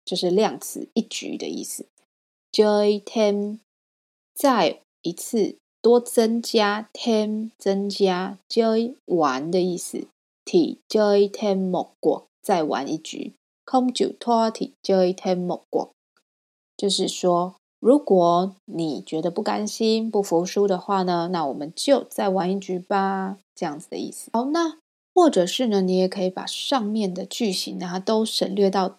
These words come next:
体，然后用逗号来替代。如果你是写文章的话，用讲的也可以，也是可以是一样的意思。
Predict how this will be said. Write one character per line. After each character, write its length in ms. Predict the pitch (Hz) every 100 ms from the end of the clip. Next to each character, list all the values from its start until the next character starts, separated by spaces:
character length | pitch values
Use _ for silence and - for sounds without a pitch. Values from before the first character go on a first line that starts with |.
| -
体， 540 | - - 180 165 - _ - _ -
然 100 | 196
后 120 | 254
用 160 | 240 220 -
逗 220 | 240 180
号 340 | - 208 -
来 140 | - 175
替 240 | - 220
代。 260 | 185 185 -
如 120 | 190
果 100 | 202
你 100 | 185
是 140 | 180 202
写 340 | - - 151
文 240 | - 190 185
章 200 | 180 170
的 120 | 160
话， 240 | 165 147 _ -
用 200 | 277 269
讲 280 | - 127 113
的 80 |
也 140 | 123 -
可 200 | - -
以， 160 | - _ - - - -
也 140 | 190
是 240 | 180 285
可 200 | 269 -
以 100 | 190
是 160 | 160 202
一 160 | - 175
样 180 | 185
的 60 | 165
意 140 | 156
思。 260 | 139 -